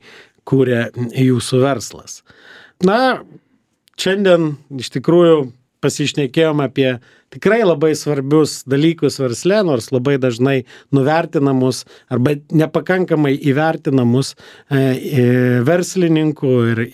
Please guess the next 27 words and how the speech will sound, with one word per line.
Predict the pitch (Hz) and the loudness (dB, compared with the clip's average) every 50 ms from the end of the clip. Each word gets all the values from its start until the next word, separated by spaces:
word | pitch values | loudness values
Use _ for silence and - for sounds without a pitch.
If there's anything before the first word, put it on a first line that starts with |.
| - | -10
ir | - 123 120 120 117 | -4 -4 -2 0 0
verslo | 123 139 135 127 - - 135 123 | 0 0 -2 -4 -2 -2 -2 0
vadovų | 117 123 117 120 151 160 160 151 135 120 | 0 -2 0 0 2 2 2 0 -2 -4
ir | 113 - | -8 -10
savininkų, | - - 117 117 120 120 123 135 143 - 247 262 254 | -8 -6 -4 -2 0 0 0 0 0 2 4 4 4
tai | 233 - 120 113 | 2 0 -4 -4
yra | 110 95 | -6 -6
apie | - - - - _ _ - - 120 110 | -10 -14 -20 -20 _ _ -2 -2 0 0
verslo | 131 123 113 - - 123 117 | 0 -2 -4 -4 -2 0 0
viziją, | 120 160 190 190 170 175 160 151 139 123 | 2 2 0 0 0 0 0 0 0 -2
misiją | 101 113 135 160 160 - - 180 156 143 131 127 _ _ _ _ _ _ - - - _ | -2 -2 0 0 0 -2 -2 -4 -2 -2 -4 -6 _ _ _ _ _ _ -20 -20 -14 _
ir | - 127 127 123 | -2 0 0 2
vertybės. | 120 127 113 - - 208 214 190 165 147 147 151 147 - | 2 0 0 0 2 2 2 4 2 2 0 -2 -4 -2
Ir | - 131 127 131 | -2 0 0 0
svečiuose | 123 - - 151 139 - - 175 - - 240 220 | -2 -2 -4 -4 -4 0 -2 -2 -2 -2 -6 -4
turėjome | 220 220 202 180 180 175 170 165 160 160 160 160 147 160 _ _ _ _ _ _ _ _ | 0 0 2 2 2 2 2 2 0 0 0 -2 -4 -6 _ _ _ _ _ _ _ _
spaustuvės | - - - - 160 160 170 185 175 175 - - 139 127 123 120 - - - - _ _ _ _ | -14 -12 -6 -4 0 0 2 0 0 -2 -2 0 0 2 2 0 -2 -4 -10 -16 _ _ _ _
Kopa, | - - 175 175 180 170 - 131 127 127 127 127 123 _ _ _ _ _ _ _ _ _ _ _ | -2 2 4 4 4 2 0 -2 -2 -2 -2 -4 -8 _ _ _ _ _ _ _ _ _ _ _
e, | - 127 127 127 123 127 127 | -2 0 0 0 2 0 0
vadovą | 120 113 131 131 117 160 175 190 185 156 151 151 156 160 151 156 _ _ _ _ _ | 0 0 0 0 2 2 2 2 2 0 0 -2 -2 -2 -4 -8 _ _ _ _ _
Saulių | - - - - 143 143 139 135 127 127 120 | -14 -10 -8 -4 -2 -2 0 2 2 2 0
Mudėną. | 117 120 131 127 151 151 143 123 110 101 | 0 0 0 0 0 0 0 -2 -2 -2
Dėkui | 98 113 156 185 185 185 - 151 139 | 0 0 0 0 0 0 0 0 0
už | 131 147 | 2 0
jūsų | 151 139 - - 131 135 | -2 -2 0 0 0 2
įžvalgas | 160 165 180 185 185 180 175 175 185 175 151 - - | 2 2 2 2 0 0 0 0 0 0 0 0 -2
ir | 139 139 143 139 | -2 -2 -2 -2